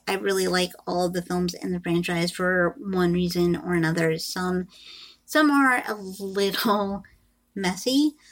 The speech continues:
but, uh, you're at least gonna get, you know, some really interesting traps. So,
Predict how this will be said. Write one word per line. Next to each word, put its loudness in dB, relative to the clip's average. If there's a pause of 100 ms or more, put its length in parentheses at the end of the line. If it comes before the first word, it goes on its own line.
(240)
but, -2 (420)
uh, -8 (320)
you're 0
at 2
least -2
gonna -2
get, 0 (220)
you -4
know, -8 (240)
some -4
really 2
interesting -2 (400)
traps. -4
So, 0